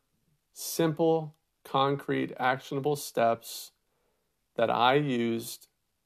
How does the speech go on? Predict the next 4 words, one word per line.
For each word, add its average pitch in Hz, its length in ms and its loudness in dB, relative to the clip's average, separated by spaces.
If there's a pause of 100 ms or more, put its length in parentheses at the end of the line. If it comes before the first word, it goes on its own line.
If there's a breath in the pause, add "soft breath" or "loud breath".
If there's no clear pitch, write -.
(380)
to 110 120 -6
finally 123 560 2
experience 110 600 -2
freedom. 107 520 -4